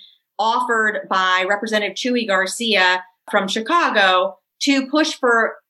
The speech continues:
transit parity, to say that transit should get as much money from the federal government as highways, especially now that we don't have a user fee-based system. We are collecting general funds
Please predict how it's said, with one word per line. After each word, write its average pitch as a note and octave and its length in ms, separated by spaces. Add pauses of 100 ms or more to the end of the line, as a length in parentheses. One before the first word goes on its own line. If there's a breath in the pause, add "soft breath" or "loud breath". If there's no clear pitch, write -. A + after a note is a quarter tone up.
(240)
transit C4 540
parity, A#3 640 (200)
to C#4 100
say C4 340
that G#3 240
transit A#3+ 400
should A#3 140
get G#3+ 200
as G#3+ 280
much G3 300
money G#3 260
from G3 100
the F#3+ 120
federal F#3 300
government E3 480 (380)
as F3 420
highways, G#3+ 560
especially G#3 560
now F#3+ 220
that G3 180
we A3+ 100
don't A#3 180
have G#3+ 140
a G#3 100
user G3+ 380
fee-based F#3 400
system. - 540 (240 loud breath)
We G#3+ 180
are A3+ 160
collecting G3+ 840
general G#3 520
funds E3+ 500